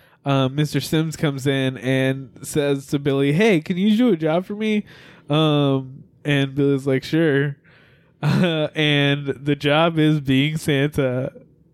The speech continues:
Oh, also <laughs> earlier we saw, um, there was a scene where Billy, um,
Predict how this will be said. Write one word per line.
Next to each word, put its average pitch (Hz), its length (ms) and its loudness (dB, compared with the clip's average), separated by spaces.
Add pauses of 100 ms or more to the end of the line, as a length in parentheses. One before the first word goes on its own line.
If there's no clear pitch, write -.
(720)
Oh, 214 180 4
also 220 580 2
<laughs> - 40 -8
earlier 202 500 2
we 190 220 2
saw, 202 440 2 (380)
um, 185 280 2
there 185 120 4
was 214 140 0
a 240 100 4
scene 208 360 2
where 202 300 4
Billy, 180 760 -2
um, 151 640 0